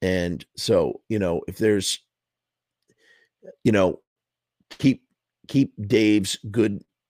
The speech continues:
intentions and vibrations moving by donating if you get a chance. You don't have to talk about it. It's not good to talk about it. You just do it. You do it quietly.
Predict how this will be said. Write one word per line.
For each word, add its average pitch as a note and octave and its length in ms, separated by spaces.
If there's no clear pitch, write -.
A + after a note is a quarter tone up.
intentions G2+ 680
and F#2+ 100
vibrations F#2 720
moving F2 320
by F2 320
donating E2 580
if E2 120
you C#2+ 60
get E2 160
a - 20
chance. - 240
You G#2+ 40
don't A2+ 120
have G2+ 100
to - 80
talk - 220
about C#2 300
it. - 200
It's G#2+ 100
not B2 220
good A2+ 140
to F2+ 80
talk - 400
about A1 320
it. - 180
You G#2+ 80
just F2 260
do E2+ 220
it. - 140
You G2+ 80
do G2+ 160
it - 140
quietly. F#2 720